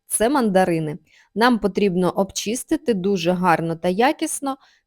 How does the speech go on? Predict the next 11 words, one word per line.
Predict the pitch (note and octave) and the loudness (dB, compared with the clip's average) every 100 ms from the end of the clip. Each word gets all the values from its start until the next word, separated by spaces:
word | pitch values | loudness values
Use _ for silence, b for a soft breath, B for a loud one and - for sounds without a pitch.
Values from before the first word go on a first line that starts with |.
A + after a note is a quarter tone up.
| - | -10
п'ять | F3 G3 B3 D4 - | 2 6 6 4 0
ось | G#3+ C4+ | 0 2
таких | - G3+ G#3 C4+ | 0 -4 -2 -4
середніх | - G3+ F#3+ G3+ G3 G3 F#3 | -2 0 4 4 0 -4 -2
мандарин. | F3+ F3 E3+ D#3 D3 - _ _ _ - | -2 0 0 0 -6 -10 _ _ _ 0
Якщо | G3 G#3 C#4 A3 | 0 2 4 6
ваші | G3 G3 G3 | 4 2 -2
мандарини | G3 G3 G3+ G#3 F#3+ E3+ | 0 4 4 4 0 0
будуть | F3+ E3 E3 | -2 -2 -2
меншого | D#3+ D3 D#3 - A#3+ C#4 | -2 -2 -4 -4 -4 0
розміру, | C#4+ D4 D4 C#4 | 2 2 -2 -4